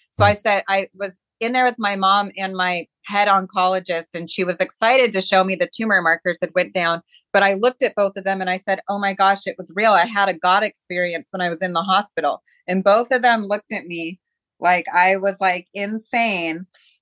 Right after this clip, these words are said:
Speaker 1: And then, you know, my doctor, like, even wanted me to, like, get a psychic evaluation. And they gave me a psych evaluation and even tried to tell me that I was bipolar.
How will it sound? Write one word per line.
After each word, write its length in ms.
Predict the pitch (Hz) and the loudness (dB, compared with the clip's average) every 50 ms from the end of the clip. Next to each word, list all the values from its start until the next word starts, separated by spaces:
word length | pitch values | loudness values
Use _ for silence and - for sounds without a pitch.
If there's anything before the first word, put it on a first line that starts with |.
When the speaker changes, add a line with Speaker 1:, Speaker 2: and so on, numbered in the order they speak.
| _ _ | _ _
Speaker 1:
And 180 | - 190 196 196 | -2 -2 0 2
then, 340 | 196 196 196 190 190 185 185 - | 2 4 4 2 0 -2 -4 -4
you 120 | 202 190 | -4 0
know, 140 | 190 185 185 | 0 0 2
my 160 | 185 180 185 | 2 2 2
doctor, 460 | 180 180 175 185 - _ - 190 185 | 2 2 2 2 0 _ -4 -4 -2
like, 180 | 175 175 170 - - | 0 -2 -4 -4 -8
even 280 | 190 180 185 175 175 | -10 -6 -6 -4 -2
wanted 320 | 170 170 170 170 175 170 175 | 0 0 0 0 -2 -6 -6
me 120 | 170 170 | -6 -2
to, 100 | 175 170 | -2 0
like, 240 | 170 170 165 156 _ - | 2 0 0 -2 _ -2
get 220 | 180 170 170 - - - | 2 2 2 2 0 -4
a 180 | 175 170 - - _ - | -6 -4 -6 -8 _ -16
psychic 500 | - - 185 170 170 - - 170 160 _ _ - | -6 0 0 0 0 0 -4 -8 -8 _ _ 0
evaluation. 1120 | 185 170 165 170 165 170 175 175 170 170 165 165 170 - - 170 156 156 160 170 175 180 _ _ _ _ _ _ _ - | 0 2 4 4 4 4 2 0 -2 -2 -2 -2 -2 -4 -4 -2 -2 -2 -4 -6 -10 -16 _ _ _ _ _ _ _ -4
And 360 | 185 175 170 165 165 165 - - | -2 0 2 2 0 -2 -6 -2
they 180 | 175 180 180 180 | 0 0 0 0
gave 320 | 175 175 170 170 175 175 | 0 0 0 0 0 -2
me 120 | 185 180 175 | -2 0 0
a 80 | 175 | 0
psych 260 | 185 - 175 170 165 - | 0 2 0 0 0 0
evaluation 720 | 190 170 175 165 170 170 170 170 170 170 - - 180 170 | -2 0 4 4 4 2 2 -2 -2 -2 -2 -8 -10 -8
and 160 | 165 170 165 170 | -8 -8 -6 -6
even 220 | 170 170 170 160 | -4 -4 -4 -4
tried 200 | - 180 170 165 | 0 0 0 0
to 80 | 170 160 - | 0 -4 -4
tell 160 | - 170 165 | -2 -2 -2
me 120 | 170 170 165 - | -2 -4 -2 0
that 80 | 165 | 2
I 100 | 160 165 | 2 2
was 160 | 160 165 - - 151 | 0 -2 -8 -4 -2
bipolar. 560 | 147 156 160 - _ - 165 160 170 175 | -2 -2 -2 -4 _ -6 -4 0 0 2